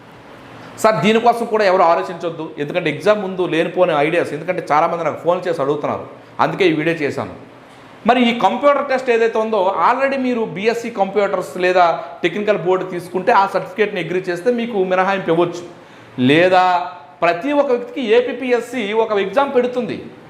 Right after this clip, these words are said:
ఆ సర్టిఫికేట్లు అక్కర్లేదు. ఒకప్పుడు అది ఉండేది. ఇప్పుడు ఏంటంటే ఏపీపీఎస్సీ మీకు ఒక ఎగ్జామ్ పెడుతుంది, సీపీటీని.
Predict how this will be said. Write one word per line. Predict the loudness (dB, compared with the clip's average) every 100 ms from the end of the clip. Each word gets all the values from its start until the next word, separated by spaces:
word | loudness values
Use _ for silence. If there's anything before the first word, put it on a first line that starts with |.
| -4
ఆ | -2
సర్టిఫికేట్లు | 0 0 0 2 2
అక్కర్లేదు. | 0 0 0 -2 -10 -14
ఒకప్పుడు | -4 -2 0 2
అది | 2
ఉండేది. | 4 2 2 -6 -14 -18 -18 -12
ఇప్పుడు | -2 0
ఏంటంటే | 2 2 2 2
ఏపీపీఎస్సీ | 0 -2 0 0 -2
మీకు | -4 -4 0
ఒక | 0 0
ఎగ్జామ్ | 2 0 2
పెడుతుంది, | -2 -2 -8 -8
సీపీటీని. | -10 -6 -4 -4